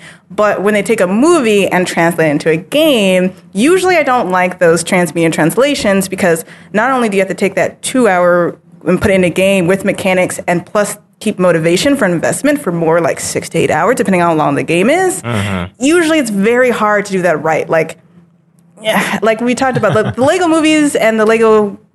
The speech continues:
Speaker 1: games, even though it's a toy, I mean, that was cool, but I'm trying to think, I can't think of a single example where there's a movie,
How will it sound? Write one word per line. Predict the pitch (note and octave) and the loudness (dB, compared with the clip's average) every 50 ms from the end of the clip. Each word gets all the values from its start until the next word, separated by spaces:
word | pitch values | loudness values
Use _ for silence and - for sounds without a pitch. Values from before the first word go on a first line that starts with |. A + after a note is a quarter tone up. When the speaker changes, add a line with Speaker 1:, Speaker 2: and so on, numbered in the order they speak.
| _ _ - | _ _ -2
Speaker 1:
games, | G3 G3 G3+ G#3 A3 A3+ B3 B3+ B3+ A#3+ - - | 0 0 2 2 2 2 2 2 2 0 -2 -2
even | - G3 G3+ G3+ | 0 0 2 2
though | G3 F#3+ | 2 2
it's | F#3+ F#3 | 2 0
a | F#3 | -2
toy, | - - - F#3+ G3 G#3+ A#3 B3+ C4 A#3 - - | -4 -4 -2 0 2 2 2 2 0 -4 -6 -6
I | - - - | -6 -2 0
mean, | F3+ F3+ F3+ F3 D#3+ | 0 0 0 0 0
that | E3+ E3+ E3+ - - | -2 -4 -4 -2 -4
was | B3 B3 - | -4 -4 -2
cool, | - D#4+ D#4 D4+ | 0 0 0 2
but | A#3+ - G3+ | 0 0 0
I'm | G#3 G3+ | 0 -2
trying | G3 - A3+ A#3+ B3 | -2 -2 -2 0 0
to | A#3 | 0
think, | A#3 G#3 - F3+ | -2 -2 -2 -2
I | F#3+ | -2
can't | F#3+ A3+ A#3 A3+ | -2 -2 0 0
think | C4 A#3 | 0 0
of | A#3 | 2
a | G#3+ G3+ | 0 0
single | - A3 G#3 G3 F#3 | 0 2 2 4 4
example | F#3 F#3+ F#3+ F#3 F3+ D#3+ D#3 | 4 2 2 2 2 2 4
where | D#3+ D#3+ | 4 2
there's | E3 E3+ E3+ E3+ | 2 2 2 2
a | F#3+ | 2
movie, | G3 G#3+ G#3+ F3+ E3 D#3+ F3 F3 | 2 2 2 2 0 0 -2 -4